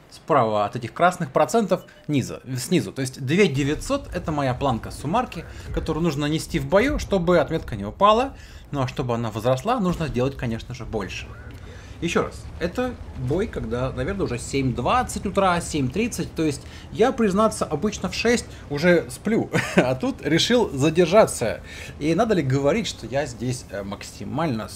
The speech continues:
сонный, уставший и уже лыка не вяжу?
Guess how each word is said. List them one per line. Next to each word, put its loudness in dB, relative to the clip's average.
сонный, -2
уставший -2
и -6
уже 0
лыка 0
не 0
вяжу? -2